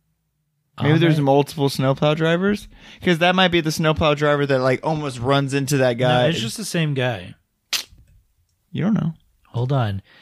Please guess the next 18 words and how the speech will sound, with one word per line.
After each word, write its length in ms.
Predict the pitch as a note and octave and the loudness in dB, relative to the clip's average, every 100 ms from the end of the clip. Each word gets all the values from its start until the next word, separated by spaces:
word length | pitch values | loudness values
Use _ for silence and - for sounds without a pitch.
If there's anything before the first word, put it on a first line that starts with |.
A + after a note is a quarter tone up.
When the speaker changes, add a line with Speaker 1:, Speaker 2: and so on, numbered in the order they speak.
| _ | _
Speaker 2:
This 240 | C3 C3 - | 0 2 2
is 300 | D#3+ C#3+ C#3+ _ _ _ _ _ - | 0 -2 -10 _ _ _ _ _ -6
one 260 | C3 C#3 | 0 2
of 100 | C#3+ | 2
the 100 | C3+ | 0
children 420 | B2+ - C3 C#3 C#3 | 0 0 2 2 2
of 160 | B2+ A2+ | 0 -4
Frank 400 | - C#3 C3 B2+ | -4 0 0 0
Zappa? 540 | A#2+ A#2+ D3+ F#3+ F#3+ _ _ _ _ _ _ _ _ _ _ _ _ _ _ _ | 0 0 2 0 0 _ _ _ _ _ _ _ _ _ _ _ _ _ _ _
Speaker 1:
Yep, 220 | C3+ D3+ | -8 -6
Zappa 400 | C3 C#3 C3+ C#3 | 0 4 4 2
Family 320 | C3 C#3 C#3 C#3 | -2 -2 -2 -4
Trust. 500 | - C#3+ C#3 - - _ _ _ _ _ _ - | -2 -2 -2 -8 -20 _ _ _ _ _ _ -8
Speaker 2:
Hold 300 | B2+ C#3+ D3 | -2 0 0
on. 280 | B2+ A#2+ | 0 0
Who's 280 | A#2+ D3+ D#3+ | 0 0 0
his 180 | E3 D#3+ | -2 -2
dad? 500 | D3 C#3 B2 A#2+ | 0 2 2 -2